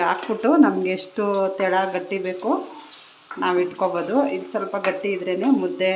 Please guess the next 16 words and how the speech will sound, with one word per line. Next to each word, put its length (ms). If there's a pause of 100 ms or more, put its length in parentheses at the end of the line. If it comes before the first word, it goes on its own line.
ಅನ್ನಕ್ಕೆ 440
ಚೆನ್ನಾಗಿರುತ್ತೆ. 560 (1040)
ನೋಡಿ, 200 (260)
ನಾನು 160 (140)
ಈ 20 (180)
ಅದಕ್ಕೆ 300
ಇಟ್ಕೊಂಡಿದ್ದೀನಿ. 600 (460)
ನೋಡಿ, 220 (460)
ಹಿಂಗಿದೆ. 400 (240)
ಈಗ 120 (220)
ಉಪ್ಪು 200
ಹಾಕ್ಕೊಳ್ಳೋಣ. 400 (1400)
ರುಚಿಗೆ 400
ನೋಡಿಕೊಂಡು 420 (640)
ಉಪ್ಪು 180
ಹಾಕ್ಕೊಳ್ಳಿ, 320